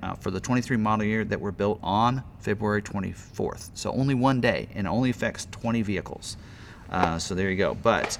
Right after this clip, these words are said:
it is, um, for the seat back, so you wanna make sure that recall gets done. It says all of the affected vehicles may not confirm. Uh, okay.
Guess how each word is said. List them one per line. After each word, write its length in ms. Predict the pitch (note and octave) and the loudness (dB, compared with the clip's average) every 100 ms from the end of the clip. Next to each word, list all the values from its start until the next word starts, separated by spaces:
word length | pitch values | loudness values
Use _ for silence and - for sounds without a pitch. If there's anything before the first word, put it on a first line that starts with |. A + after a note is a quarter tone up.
| - | 0
it 140 | G2 | 2
is, 240 | G#2+ G#2+ G2+ | 4 2 2
um, 360 | F#2+ F#2+ F#2 | 2 2 0
for 300 | - G#2+ G#2+ | -2 4 4
the 100 | G#2 | 4
seat 240 | G2+ B2 A#2 | 0 -2 0
back, 260 | A#2 A#2+ | 2 2
so 120 | - | 0
you 120 | G#2 G2 | 0 2
wanna 200 | A2 A2 | 2 2
make 160 | G#2 | 0
sure 160 | - G2 | -2 -2
that 40 | |
recall 300 | F2 G2 G#2 | -2 -2 -2
gets 180 | G#2 E2+ | -2 -4
done. 240 | - G#2 | -2 -2
It 60 | G2 | -2
says 220 | - E2 | -4 -6
all 340 | - G#2 G#2+ A2+ - - - - | -4 -2 0 -4 -8 -12 -10 -2
of 120 | F#2+ | 0
the 80 | F2 | 0
affected 400 | - G2+ G2 F2 | 0 -2 -2 -2
vehicles 560 | F#2+ G2 G2+ F#2 E2 - - - - | -2 -2 -2 -4 -6 -10 -14 -16 -6
may 120 | - | -2
not 180 | F#2+ G#2 | 2 0
confirm. 460 | - F#2+ - F#2+ F#2 | -2 -6 -4 -4 -4
Uh, 140 | - - | -6 -8
okay. 220 | - - | -8 -10